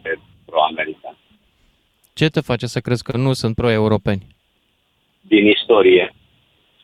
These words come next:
Speaker 1: Uh,
Speaker 2: Nu,
Speaker 1: ei
Speaker 2: lasă
Speaker 1: întotdeauna
Speaker 2: istoria,
Speaker 1: au avut
Speaker 2: că din
Speaker 1: putere.
Speaker 2: istorie noi suntem, uh, la acum două sute de ani, noi eram pro-șalvari. Uh, acum,
Speaker 1: Da,
Speaker 2: acum.
Speaker 1: da, este
Speaker 2: Dacă
Speaker 1: foarte adevărat.
Speaker 2: erau pro-ruși,
Speaker 1: Nu.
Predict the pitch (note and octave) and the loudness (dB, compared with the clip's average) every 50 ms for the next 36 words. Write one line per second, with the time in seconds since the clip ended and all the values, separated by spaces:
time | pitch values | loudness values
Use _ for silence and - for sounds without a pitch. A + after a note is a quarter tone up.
0 | _ _ - F#2 F#2 F2+ F2+ F2+ F2 F2 F2 F2 E2+ E2+ F2 E2 D#2 - - - | _ _ -4 0 2 4 4 6 6 6 6 6 6 6 4 2 0 -2 -8 -20
1 | _ _ _ _ _ _ _ _ - - - G#2+ G#2+ A2 A2 A#2 D#3 - - - | _ _ _ _ _ _ _ _ -2 0 2 4 4 4 2 2 0 0 2 2
2 | - - G#2 G2+ - - F2 F2 A2+ A#2 A#2 - - C3+ C3 B2+ C3 B2+ C3 B2+ | 2 4 4 4 4 4 4 4 2 2 0 0 0 2 2 2 0 0 2 2
3 | B2+ B2+ - - C#3+ C#3 C#3 D3 C#3+ C#3 D3 D3 D3 - D3+ C#3+ C3+ D3+ D3+ D3+ | 2 2 0 0 0 0 2 2 2 2 2 0 0 0 0 0 2 0 0 0
4 | D#3 D3+ D3+ D3 D3 D3+ - - - - - - _ _ - C#3 C#3+ D3 - E3 | 0 0 0 -2 -2 -4 -8 -14 -20 -20 -20 -20 _ _ -2 0 0 0 0 -2
5 | E3 D#3 D#3 D#3 D#3 - E3 D3+ D3 D3 E3 E3+ E3 E3 E3 E3 E3+ E3 E3 D#3+ | 0 2 2 2 2 0 0 0 2 2 2 2 0 0 0 0 0 0 0 0
6 | D3+ D#3+ E3+ F3 E3+ E3+ F3 F3+ F#3+ G3 - _ _ _ F3+ E3+ F3 F3+ F3+ F3+ | 0 0 0 0 0 0 -2 -2 -4 -8 -12 _ _ _ -2 0 2 2 2 2
7 | F3 F3+ F#3 G3 G#3 G#3 - - - - - G#3 G#3+ G#3+ B3 G#3+ B2 - _ _ | 2 0 -4 -8 -12 -16 -14 -12 -6 -4 -2 0 0 2 0 0 0 -4 _ _
8 | - - - - - - - _ _ - - - - A2 A2 - - - - _ | -20 -20 -20 -20 -20 -20 -20 _ _ -12 -6 -4 -2 -2 -2 -4 -6 -10 -16 _
9 | _ _ F3 G3 - - G#3 A#2+ G2+ - - - F3 E3+ C#3+ A2+ G2 - _ _ | _ _ -8 -4 -2 0 -2 -2 -4 -4 -2 0 2 2 2 2 -2 -8 _ _
10 | _ _ _ - A2+ B2+ - - - - _ - - G2+ - - - A#2 C#3+ C#3+ | _ _ _ 0 2 2 2 2 0 -4 _ -6 -4 -4 -2 0 2 2 4 2
11 | A#2+ B2 D#3 D#3 D3 C#3+ C#3 C#3 D#3 F3+ G3 E3 C3 C3 C3+ D3+ D#3+ E3 D#3 D3 | 2 2 2 2 2 4 4 4 4 4 4 4 4 4 4 4 4 4 4 2
12 | D3 C#3+ - _ _ _ - D3+ D#3+ D#3+ D3+ D#3 E3 D#3+ - A#3+ A#3 - - _ | 0 -6 -16 _ _ _ 2 4 4 4 4 4 4 4 4 2 0 -2 -8 _
13 | - B2+ | -10 -6